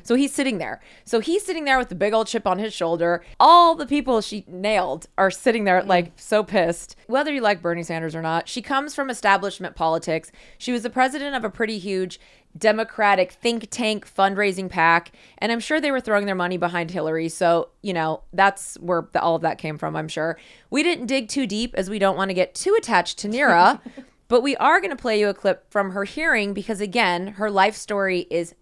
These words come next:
Speaker 1: very compelling. But alas, she definitely is not going to get enough votes.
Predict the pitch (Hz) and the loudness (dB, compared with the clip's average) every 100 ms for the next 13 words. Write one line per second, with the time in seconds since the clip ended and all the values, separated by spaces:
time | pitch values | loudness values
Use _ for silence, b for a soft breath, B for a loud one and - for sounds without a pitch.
0 | - 151 139 190 277 233 175 - 165 170 | -20 -20 -2 6 8 8 4 -4 -8 -6
1 | 139 151 151 190 b b 240 240 240 196 | -6 -8 -10 -12 b b -4 2 4 6
2 | 208 - - 226 208 214 226 208 190 170 | 4 -2 -8 -2 0 0 -4 -4 -6 -6
3 | 170 170 - 170 165 160 160 156 156 151 | -2 0 0 -4 -6 -6 -6 -6 -6 -6
4 | 160 160 185 - | -2 -2 -2 -6